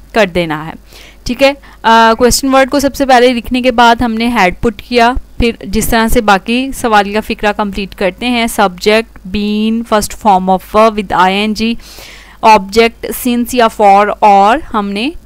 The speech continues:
वक्त या मुद्दत का जिक्र कर लिया। फिर end पे हमने सवालिया निशान यानी question mark पुट करना है। Like, बच्चा एक घंटे से कैसे रो रहा था, how had the baby been weeping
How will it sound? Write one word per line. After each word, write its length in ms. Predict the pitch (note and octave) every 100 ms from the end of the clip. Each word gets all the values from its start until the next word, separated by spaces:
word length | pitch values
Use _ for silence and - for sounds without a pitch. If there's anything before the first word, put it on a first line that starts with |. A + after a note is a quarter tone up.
| - -
वक्त 340 | G3 A#3 A#3+ -
या 140 | G#3+
मुद्दत 500 | G3+ F3+ F3 F#3+ F#3+
का 140 | - G3+
जिक्र 420 | G3 G3 A#3 G4 - - -
कर 140 | G3
लिया। 300 | E3+ - - - -
फिर 140 | B3
end 220 | A3 A3
पे 120 | A3+
हमने 280 | A#3 G#3+ G#3+
सवालिया 480 | - A3 F#3+ F#3 F#3+
निशान 380 | G3 - G3 G#3+
यानी 220 | G3+ G3+
question 360 | G#3 F#3+ - G3
mark 380 | F#3 F#3 F#3+
पुट 420 | E4+ G#4+ - G3 -
करना 360 | F#3 E3+ F3
है। 200 | G3+ C#4 - - - - B3
Like, 240 | B3 A#3
बच्चा 280 | A#3+ A#3+ C#4
एक 120 | B3+
घंटे 300 | B3 A#3+ A#3+
से 120 | C4
कैसे 280 | B3 A3 B3+
रो 200 | G#3 G3
रहा 260 | F#3+ F#3+ G3+
था, 300 | C4 D#4 B3
how 260 | A3 B3
had 160 | B3 A3
the 140 | G#3
baby 440 | G3 G3+ F#3+ A#3 A#3+
been 340 | G3 G3 G#3+
weeping 360 | G3 F#3+ A#3